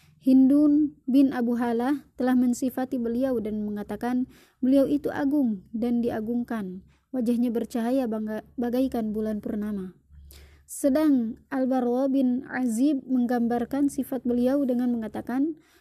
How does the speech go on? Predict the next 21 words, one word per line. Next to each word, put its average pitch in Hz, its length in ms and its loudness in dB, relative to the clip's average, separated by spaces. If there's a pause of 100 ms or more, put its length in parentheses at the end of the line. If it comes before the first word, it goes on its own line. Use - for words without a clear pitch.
(120)
"Rasulullah 320 640 0
Shallallahu 262 480 0
Alaihi 247 240 -2
Wasallam 247 720 -4
berperawakan 254 880 -2
sedang. 285 480 -2 (320)
Aku 269 160 -6
meli-, 254 400 2 (160)
aku 285 320 -4
telah 254 240 0
melihat 247 320 0
beliau 247 320 0
menggunakan 240 640 -2
perhiasan 226 560 -6
merah. 220 320 -6 (400)
Aku 302 240 -2
sama 285 240 2
sekali 277 400 -2
belum 277 320 0
pernah 277 240 2
melihat 254 480 0